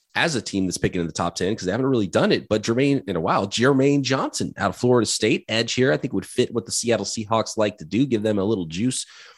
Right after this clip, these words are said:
at defensive end. I like the fit for Garrett Wilson as well at ten to the New York Jets. If they can't find a veteran free agent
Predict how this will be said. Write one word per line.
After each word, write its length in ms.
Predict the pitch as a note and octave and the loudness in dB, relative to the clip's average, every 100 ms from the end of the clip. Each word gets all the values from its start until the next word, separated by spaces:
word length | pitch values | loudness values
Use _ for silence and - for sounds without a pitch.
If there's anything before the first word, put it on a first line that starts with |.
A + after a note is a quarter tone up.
| _ | _
at 120 | F#2 | -2
defensive 480 | F#2+ A#2 A2+ F#2+ E2+ | -2 0 0 0 0
end. 240 | G#2+ C#3 | 2 4
I 80 | G#2+ | 2
like 220 | G2 C3 | 2 2
the 60 | G#2+ | 0
fit 200 | - B2+ | -2 -2
for 120 | G#2+ | -2
Garrett 320 | F2+ A#2 B2 | 0 2 2
Wilson 380 | F#2+ C3+ C#3 C#3+ | 2 2 2 0
as 220 | G#2 G#2 | 2 0
well 300 | F2+ A#2+ D3+ | 0 4 4
at 220 | B2+ A#2 - | 4 0 -2
ten 340 | - D3 D#3+ | 0 2 0
to 140 | - | 0
the 100 | A#2 G#2 | 0 2
New 120 | B2 | 6
York 240 | D3+ A#2+ | 6 4
Jets. 300 | - C3 C3 | 2 2 0
If 80 | G#2+ | -4
they 100 | F#2+ | -6
can't 280 | - C#3+ - | 0 0 0
find 240 | C3+ B2+ | 0 0
a 40 | G#2+ | 2
veteran 340 | A2 B2 A#2+ | 4 4 2
free 240 | - A#2 | -2 0
agent 300 | A2 A2+ A2+ | 0 0 -2